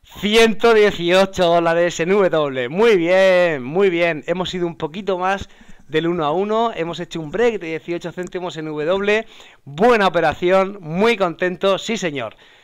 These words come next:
Eh, riesgo de quince céntimos, muy bien operada W, bien detectada, justo en el momento el spy bajando y ha seguido al spy. Fantástico, sí señor. Laura Gómora, ¿qué pasa? ¿Cómo estás?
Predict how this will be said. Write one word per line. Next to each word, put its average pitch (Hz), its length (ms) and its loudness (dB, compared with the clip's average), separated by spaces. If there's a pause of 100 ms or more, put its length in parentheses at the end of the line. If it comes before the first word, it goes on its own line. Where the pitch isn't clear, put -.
(160)
Eh, 156 560 2
riesgo 190 360 0
de 165 200 -2
quince 202 260 -4
céntimos, 208 640 -2 (280)
muy 233 360 2
bien 196 220 2
operada 160 640 2
W, 170 640 2 (140)
bien 185 320 -2
detectada, 180 640 0
justo 247 720 -2
en 185 80 0
el 175 60 -4
momento 185 520 0 (220)
el 156 200 -2 (120)
spy 202 340 2
bajando 185 720 -2
y 147 220 -6
ha 190 160 0
seguido 165 320 -2
al 156 140 0
spy. 170 380 -2 (280)
Fantástico, 160 960 0
sí 214 120 -2
señor. 170 380 -2 (300)
Laura 202 420 4
Gómora, 180 560 2
¿qué 185 200 -2
pasa? 175 320 0
¿Cómo 170 160 -6
estás? 175 360 -2